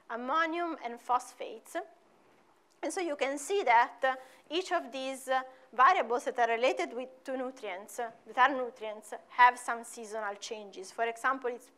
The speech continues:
pretty clear that the D O C is pretty high in summer compared to winter. So, given the disclaimer that I gave you, actually one, one point is, well, in principle, we should see more faster growing species here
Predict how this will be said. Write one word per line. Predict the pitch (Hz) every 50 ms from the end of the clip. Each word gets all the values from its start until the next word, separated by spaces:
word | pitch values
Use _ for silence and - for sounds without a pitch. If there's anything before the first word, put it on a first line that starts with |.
| _
pretty | - 294 277 285
clear | 277 - - 254 240 240 240 240 226 233 - - - _ _
that | - 247 240
the | 240 240
D | 196 220 254 277
O | 277
C | 277 277 - - 247 233 233 226 233 - _
is | - 226 220 214 -
pretty | _ - 269 - 254 262
high | 240 - 214 208 202 208 208 208 - 220
in | 214
summer | 214 - - 262 262 254 247 233 220 226 -
compared | 233 214 214 - 202 196 196 -
to | 214
winter. | 196 202 214 190 196 202 - - 185 190 - _ _ _ _ - - - - - _ _
So, | - - - 240 214 - - - - _ _ _ _ _ _ _ _ - 220
given | 285 339 349 427 349 311
the | 311
disclaimer | 254 262 285 - - - 269 262 262 269 262 240
that | 226 226 226
I | 247 226 226
gave | 220 269 294 277 254
you, | 269
actually | 269 269 269 269 - - 262 240 226
one, | 220 220 262 269 277 269 - - -
one | 226 254 262 269 269
point | 269 - 277 294 294 302 311 302
is, | 262 247 226 - 247
well, | 233 247 226 214 214 - - - - - _ _ -
in | 277 262
principle, | 262 - - 339 427 453 453 440 - 311 - - 269 254 247 254
we | 277
should | 269 - 339 262 254
see | - - - - 247 247 247 254 254 - _ - 226
more | 233 240 247 247 247 240 233 233 233 - - -
faster | 285 294 339 - - 330 -
growing | 233 254 247 247 233 247
species | - - - 247 220 - - 214 - - - -
here | 381 359 294 208 202 214 233